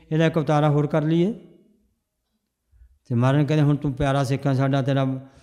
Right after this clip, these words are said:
ਕਿਵੇਂ ਇਹ ਬੇਨਤੀ ਮੋੜੀਏ, ਇੱਛਾ ਤਾਂ ਨਹੀਂ ਸੀ ਸਾਡੀ ਵੀ ਇੱਕ ਹੋਰ ਸਰੂਪ ਬਣੇ, ਪਰ ਤੇਰੀ ਇੱਛਾ ਬਣ ਗਈ ਹੈ, ਉਤਾਰਾ ਕਰ ਸਕਦਾ, ਪਰ, ਅ, ਰਾਤ ਦੇ ਦਿਨ ਵਿੱਚ ਹੋਣਾ ਚਾਹੀਦਾ।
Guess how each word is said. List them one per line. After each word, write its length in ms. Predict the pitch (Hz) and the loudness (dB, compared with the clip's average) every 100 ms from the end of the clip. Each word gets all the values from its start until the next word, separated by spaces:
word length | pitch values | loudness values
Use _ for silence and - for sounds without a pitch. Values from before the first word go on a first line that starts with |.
| _ _ _ | _ _ _
ਕਿਵੇਂ 320 | 139 139 143 143 | -2 0 2 2
ਇਹ 340 | 139 135 127 | 2 0 0
ਬੇਨਤੀ 320 | 135 127 143 | 0 0 2
ਮੋੜੀਏ, 600 | 131 127 131 135 156 139 - - - _ 139 | 2 2 2 2 2 0 -4 -16 -20 _ -10
ਇੱਛਾ 240 | - 139 | -4 -2
ਤਾਂ 140 | 135 | 0
ਨਹੀਂ 120 | 123 123 | 0 0
ਸੀ 80 | |
ਸਾਡੀ 280 | 139 147 147 | 2 2 2
ਵੀ 100 | 147 | 2
ਇੱਕ 120 | 139 | 2
ਹੋਰ 240 | 135 139 131 | 0 0 0
ਸਰੂਪ 240 | 143 135 | -2 -2
ਬਣੇ, 340 | 123 131 127 127 - - _ _ _ _ _ _ _ _ | 0 2 0 -2 -10 -20 _ _ _ _ _ _ _ _
ਪਰ 120 | 131 123 | -6 -6
ਤੇਰੀ 380 | - 156 170 | 0 4 6
ਇੱਛਾ 240 | 180 175 170 | 6 6 4
ਬਣ 180 | 175 170 | 6 6
ਗਈ 180 | 175 | 6
ਹੈ, 140 | 175 165 | 6 6
ਉਤਾਰਾ 420 | 160 160 156 151 | 4 2 2 2
ਕਰ 180 | 151 143 | 2 0
ਸਕਦਾ, 300 | 160 165 170 | 0 2 2
ਪਰ, 280 | 147 165 160 - - - _ - 139 135 | 2 2 0 -6 -20 -20 _ -20 -14 -14
ਅ, 600 | - - _ - 156 151 | -14 -20 _ -10 -2 4
ਰਾਤ 300 | 156 165 165 | 4 4 0
ਦੇ 120 | 180 | -2
ਦਿਨ 180 | 165 165 | 0 -2
ਵਿੱਚ 180 | 156 | -2
ਹੋਣਾ 180 | 156 156 | -2 -2
ਚਾਹੀਦਾ। 360 | 131 139 135 | -2 -2 -4